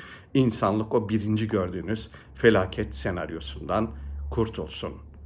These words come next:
Sonra birden o bulunduğum yerden tekrar ilk baştaki karanlık halime döndüm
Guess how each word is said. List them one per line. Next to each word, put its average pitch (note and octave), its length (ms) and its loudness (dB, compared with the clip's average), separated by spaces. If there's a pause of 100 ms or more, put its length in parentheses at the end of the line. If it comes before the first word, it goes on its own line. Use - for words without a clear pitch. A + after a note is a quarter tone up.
(360)
Sonra C#3 380 4
birden G#2 420 0 (800)
o A#2+ 380 6 (480)
bulunduğum A2+ 580 4
yerden F#2+ 540 0 (320)
tekrar G2 500 0
ilk - 260 -8
baştaki G#2+ 680 -2 (500)
karanlık G#2+ 480 0
halime F2+ 400 0
döndüm A2 420 -4